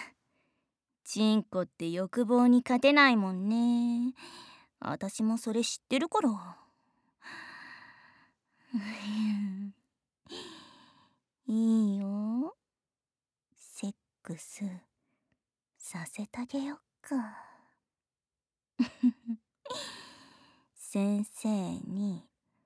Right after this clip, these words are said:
私の処女、捧げたげる。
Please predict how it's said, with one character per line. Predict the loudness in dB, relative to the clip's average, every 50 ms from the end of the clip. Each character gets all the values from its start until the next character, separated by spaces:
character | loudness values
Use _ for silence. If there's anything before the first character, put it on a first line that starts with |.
| _ _ _ _ _ _ _ _ _ _ _ _
私 | -2 -2 -2 -2 -4 -6 -6 -6 -4 0 2
の | 2 2 0
処 | -2 -8 -10 -10 -10
女、 | -10 -10 -16 _ _ _ _ _ _ _ _ _ _ _ _ _ _ _
捧 | -16 -10 -8 -8 -8 -8 -10 -10 -12 -10
げ | -10 -12 -12
た | -12 -16 -18
げ | -14 -12 -12
る。 | -12 -12 -14